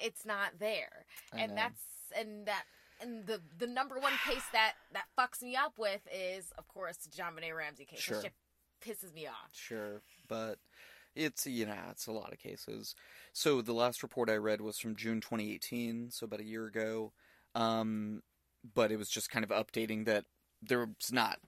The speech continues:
Speaker 2: really anything, you know, and, and, and it was kind of telling the story. So while a pall of suspicion continues to hang over Luis
Speaker 1: A
Speaker 2: Otieno,
Speaker 1: what of suspicion?
Speaker 2: a pall, uh, a, a, a penumbra, um, a
Speaker 1: How do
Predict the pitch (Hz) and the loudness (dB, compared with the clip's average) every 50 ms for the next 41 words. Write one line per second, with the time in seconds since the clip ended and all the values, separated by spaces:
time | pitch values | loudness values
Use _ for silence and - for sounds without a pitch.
0 | - - 120 123 120 107 104 107 107 107 107 104 - 110 104 104 107 110 107 107 | -12 -4 0 2 2 2 2 0 0 0 -2 -4 -4 -4 -4 -4 -4 -4 -4 -4
1 | 107 101 101 104 107 - - 101 107 104 107 - - - - - - 107 107 107 | -4 -4 -4 -4 -6 -6 -4 -4 -4 -4 -6 -8 -12 -20 -16 -8 -6 -4 -4 -4
2 | 104 101 - - - 101 101 98 - - 98 101 101 98 101 - - - 117 110 | -4 -6 -8 -6 -6 -6 -6 -6 -6 -6 -6 -6 -6 -8 -10 -10 -4 -2 -2 0
3 | 104 104 104 104 107 107 - - 117 107 104 - - - - - - - - - | 0 -2 -4 -6 -8 -8 -4 0 0 0 0 0 -6 -16 -16 -16 -16 -16 -10 0
4 | 107 113 117 117 110 107 - _ - - - 117 113 113 117 113 110 107 104 - | 4 6 6 6 6 2 -2 _ -8 -6 -4 0 2 4 4 4 2 0 -4 -4
5 | - - 110 - - - - 120 - - - 107 107 107 104 104 110 - - _ | -6 -4 -4 -4 -4 0 0 0 0 0 -2 -4 -4 -4 -6 -8 -12 -14 -18 _
6 | - _ _ - - 131 127 117 - 147 131 120 117 113 107 - - 110 117 113 | -20 _ _ -8 -4 -4 -2 0 2 2 4 4 4 2 0 -2 -6 -8 -6 -4
7 | 113 107 104 104 107 104 104 101 110 107 107 110 110 110 107 - - 101 98 - | -4 -4 -2 -4 -4 -6 -6 -6 -8 -8 -6 -6 -8 -8 -8 -8 -8 -8 -8 -6
8 | - - 113 110 107 - - 107 - - - - - 294 285 - - 302 - - | -4 -4 -2 0 0 0 0 0 -2 -4 -6 -8 -12 -14 -16 -16 -16 -16 -14 -8
9 | - - - - - - 113 104 104 107 104 107 107 - 120 117 - - - - | -6 -6 -6 -4 -2 2 2 2 2 2 -4 -8 -12 -12 -16 -20 -20 -18 -12 -10
10 | 117 113 113 113 - _ _ - - - - - - _ - - 110 117 113 - | -10 -10 -10 -14 -18 _ _ -12 -12 -12 -12 -14 -20 _ -12 -8 -8 -8 -8 -8
11 | - _ _ _ _ - 113 117 - _ - - 127 123 123 113 113 107 - 101 | -14 _ _ _ _ -10 -10 -10 -10 _ -8 -4 0 2 2 2 2 0 -2 -4
12 | 101 82 95 92 98 - - - - 113 110 104 101 101 | -6 -6 -8 -12 -14 -14 -14 -12 -8 -8 -8 -8 -8 -12